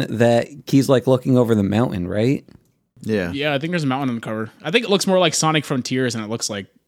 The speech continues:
Speaker 3: Zelda.
Speaker 1: Wait, this isn't the one that I was thinking of.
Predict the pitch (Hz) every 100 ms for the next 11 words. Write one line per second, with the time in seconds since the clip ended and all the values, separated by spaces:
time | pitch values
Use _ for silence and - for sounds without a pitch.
0 | _ _ _ _ _ _ - - 110 -
1 | 98 - - _ _ _ _ _ _ _
2 | _ _ _ - 139 160 123 165 185 415
3 | 427 190 175 139 135 120 113 110 104 -
4 | 110 98 110 117 160 202 -